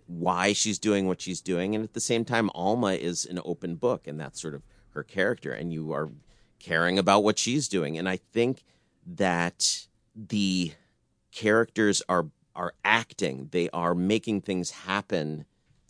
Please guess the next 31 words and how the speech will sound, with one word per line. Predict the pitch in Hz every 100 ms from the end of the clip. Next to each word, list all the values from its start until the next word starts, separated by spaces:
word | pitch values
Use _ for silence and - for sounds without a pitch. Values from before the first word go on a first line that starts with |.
| _ -
that, | 85 76 - -
you | 107
know, | 87
feel | 73 - 113 113 107
organic, | 87 90 92 85 90 107 -
even | 98 92
though | 92 85
it's | -
not | 87 80 -
leading | 82 85 85 85 85 -
up | 82 -
to | - 90 87 82 -
a, | 78 69 62
you | 58
know, | 71 69
linear | 82 87 87
story. | 80 - - 80 82 101 117
It | - -
still | - 104 85
feels, | - _ 107 107 95 85 85
it | -
sort | - 104
of |
satis-, | - - 92 87 90 - - _ _ _ _
it | - -
feels | - 143 143 -
like | 95 98
it's | - - - - -
satisfying | - - - 95 85 85 - 87 80 82
those | 78 73 78
requirements, | - - 90 80 73 - -